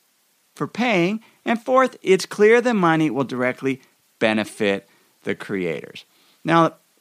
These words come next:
how I've set up money for the rest of the hub, I mean, that's what essentially it is. And members join partly because they would like to reward me for the things that I'm creating on the podcast.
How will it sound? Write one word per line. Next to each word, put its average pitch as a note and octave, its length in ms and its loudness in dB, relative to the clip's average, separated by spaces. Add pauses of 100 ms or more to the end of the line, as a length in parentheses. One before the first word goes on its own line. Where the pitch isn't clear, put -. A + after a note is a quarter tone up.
(320)
how G#3+ 220 2
I've C4+ 160 0
set A3+ 200 0
up A3 180 -2
money G3+ 240 0
for G#3 100 -4
the G3 80 0
rest G3+ 160 0
of G3+ 120 -8
the G3+ 80 -4
hub, B3+ 320 0
I G#3 60 0
mean, A3+ 80 -2
that's C4+ 260 -2
what A#3+ 160 0
essentially A#3 640 -2
it C4 60 -6
is. D#3+ 220 -6 (420)
And E3 220 -4 (340)
members A3 640 0
join F#3 640 0 (880)
partly A#3+ 460 -2
because G#3+ 640 0
they G3 180 2
would G#3+ 160 -4
like C3 400 0
to E3+ 220 0
reward C#3 520 0
me E3+ 160 2
for E3+ 240 -2
the F3+ 120 -2
things C#3 340 0
that D3+ 100 0
I'm E3+ 100 -2
creating C3 400 -2
on D3 80 -2
the F#3+ 100 -4
podcast. A#2+ 720 -4